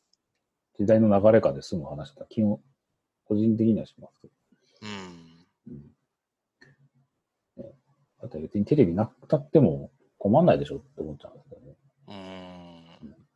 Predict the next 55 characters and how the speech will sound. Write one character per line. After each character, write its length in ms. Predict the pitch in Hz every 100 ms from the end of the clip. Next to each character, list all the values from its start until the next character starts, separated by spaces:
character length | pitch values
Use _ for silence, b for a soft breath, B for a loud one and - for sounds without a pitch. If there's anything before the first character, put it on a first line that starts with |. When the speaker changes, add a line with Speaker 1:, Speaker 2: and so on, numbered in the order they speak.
| _ _ _ _
Speaker 2:
ま 140 | 135 120 90
あ、 60 | - _ _ -
正 220 | - 247
直 260 | 254 -
そ 100 | -
の、 340 | 107 104 98 95 _ _ _ _ _
ま 140 | - 214
あ、 220 | 101 - _ _ _ _ _ -
動 220 | 165 247
画 120 | 262
で 100 | 262
さ 160 | - 262
え 40 |
見 140 | 123 113
ら 140 | 127
れ 100 | 165
れ 80 | 127
ば 140 | -
別 180 | - -
に 80 | 131
そ 100 | 135
の 20 |
テ 120 | -
レ 120 | 262 277
ビ 100 | -
っ 80 |
て 80 | -
い 40 | 208
う 40 |
箱 380 | - 233 277 277
に 260 | 285 262
こ 140 | - 233
だ 80 | 220
わ 60 |
る 60 | 180
必 140 | -
要 60 | 101
は 80 | 90
な 160 | 95
い 40 | 95
っ 40 |
て 160 | - 95
い 80 | 95
う 40 |
の 60 | -
は 60 |
Speaker 1:
そ 600 | - - - - 120 82 92
う。 20 |
Speaker 2:
間 300 | 120 151 151
違 20 |
い 40 |
な 80 | 95
く 120 | -
あ 40 |
っ 80 | 92